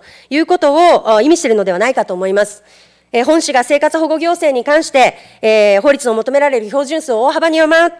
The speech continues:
あ、超えて、えー、それが常態化している限り、えー、長崎市がこの町の弱い立場の人たちとどういう姿勢で向き合っているのかということが問われるのではないかと思います。えーと、グラフをお願いいたします。えーと、このグラフはですね、生活保護受給世帯、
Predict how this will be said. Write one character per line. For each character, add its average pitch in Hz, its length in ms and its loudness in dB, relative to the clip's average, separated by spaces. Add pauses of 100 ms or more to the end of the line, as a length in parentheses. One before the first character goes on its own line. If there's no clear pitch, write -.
(140)
あ、 247 160 -2
超 311 120 2
え 320 80 4
て、 349 340 0
え 247 120 0
ー、 - 20 -4
そ 262 100 -6
れ 254 60 0
が 254 100 0
常 254 180 0
態 311 200 2
化 311 100 0
し - 80 -10
て 320 120 -4
い 311 40 -6
る 311 80 -10
限 320 220 -4
り、 180 180 -8 (340)
え 233 60 -2
ー、 220 40 0
長 247 180 2
崎 302 200 -2
市 - 120 -6
が 254 160 2
こ 285 100 -4
の 247 100 0
町 254 280 -8
の 294 180 4
弱 269 260 2
い 359 100 2
立 302 260 -2
場 247 80 2
の 208 100 2
人 220 140 -12
た 247 100 2
ち - 100 -10
と 180 160 -2 (300)
ど 302 200 2
う 392 40 6
い 349 100 4
う 285 80 0
姿 302 200 -2
勢 311 40 0
で 302 100 0
向 254 100 -2
き 320 120 -2
合 339 60 4
っ 339 100 -12
て 269 120 -2
い 233 40 -2
る 233 60 0
の 214 100 0
か 294 300 2
と 269 80 -4
い 311 60 -4
う 294 40 -6
こ 330 120 -4
と 294 80 -2
が 247 160 0
問 247 120 -4
わ 277 140 4
れ 320 100 -2
る 277 80 -2
の 262 140 0
で 240 80 4
は 202 80 2
な 233 120 2
い 240 60 0
か 202 120 -4
と 233 160 0 (100)
思 180 180 -4
い 175 80 -4
ま 196 120 -2
す。 - 160 -12 (260)
え 208 80 -12
ー 196 60 -10
と、 202 80 -10
グ 262 80 -2
ラ 285 100 -2
フ 302 100 -8
を 311 140 0
お 208 80 -6
願 196 180 -4
い 190 60 -2
い - 20 -12
た 214 120 -4
し 226 100 -4
ま 220 140 2
す。 - 200 -8 (720)
え - 80 -8
ー 196 60 -8
と、 196 240 -8 (200)
こ 277 120 -6
の 269 180 0
グ 262 80 -2
ラ 277 140 2
フ 302 80 0
は 269 80 2
で 202 80 -6
す 202 100 -8
ね、 233 160 2
生 285 240 0
活 302 180 2
保 302 80 2
護 277 100 4
受 240 420 -8
給 302 200 -2
世 330 120 -2
帯、 254 500 -2